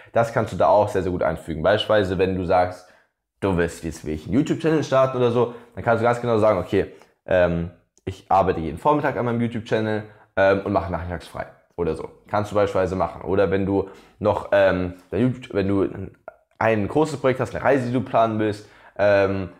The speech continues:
einen YouTube-Channel und ein Hobby, dann kannst du sagen, okay, ich arbeite immer vormittags an meinem YouTube-Channel, nach Mittagessen organisiere ich immer ein bisschen meine Reise, ähm,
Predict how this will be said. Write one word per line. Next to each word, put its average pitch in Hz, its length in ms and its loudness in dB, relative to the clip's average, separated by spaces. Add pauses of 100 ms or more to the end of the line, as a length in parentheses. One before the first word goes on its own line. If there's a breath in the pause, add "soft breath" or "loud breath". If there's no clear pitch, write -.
einen 104 140 2
YouTube-Channel 120 540 0
und 165 200 2
ein 175 100 0
Hobby, 175 260 2
dann 123 120 2
kannst 117 260 0
du 110 40 -6
sagen, 107 420 2
okay, 104 240 0
ich 80 200 -2
arbeite 98 260 2
immer 87 120 -2
vormittags 113 360 -2
an 98 60 -6
meinem 92 140 -2
YouTube-Channel, 143 580 -4 (280 loud breath)
nach 107 240 2
Mittagessen 104 520 0
organisiere 101 400 0
ich 104 60 -6
immer 98 120 -4
ein 87 40 -4
bisschen 87 200 -8
meine 87 200 -2
Reise, 123 380 2 (360 loud breath)
ähm, 101 520 0